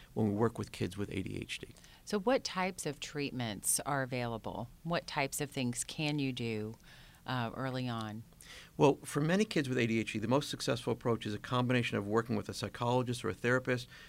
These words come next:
Speaker 2: Mm-hmm.
Speaker 1: on issues such as parenting, behavior management, individual therapy, and a medical professional to discuss the possibility of medication. When medication is warranted, the job of the medication is to kinda act like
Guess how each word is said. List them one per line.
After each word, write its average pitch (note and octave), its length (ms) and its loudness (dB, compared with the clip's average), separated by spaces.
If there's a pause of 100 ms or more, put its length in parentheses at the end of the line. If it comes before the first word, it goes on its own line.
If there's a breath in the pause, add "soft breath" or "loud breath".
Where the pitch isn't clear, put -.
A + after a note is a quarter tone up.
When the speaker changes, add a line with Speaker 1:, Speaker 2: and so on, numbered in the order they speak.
Speaker 2:
Mm-hmm. B2 160 -6
Speaker 1:
on A2+ 120 2
issues A#2 280 0
such - 220 -4
as - 100 -6
parenting, C3+ 560 2
behavior G#2+ 340 0
management, G#2+ 440 4
individual G#2+ 420 2
therapy, A#2+ 500 2 (300 loud breath)
and A2+ 100 2
a G#2+ 40 6
medical C3+ 320 6
professional A#2 480 0
to A2 80 0
discuss G#2+ 420 0
the G#2 80 -6
possibility G#2+ 680 2
of F#2+ 100 -4
medication. G2 640 -4 (180)
When C#3+ 380 4
medication E3+ 540 2
is A#2+ 120 0
warranted, G#2+ 520 0
the G#2 80 -2
job C3 340 2
of F3 80 0
the E3 60 2
medication A#2+ 640 0 (540 loud breath)
is B2 180 0
to B2+ 100 -4
kinda F3 340 0
act D3+ 240 0
like C3+ 180 0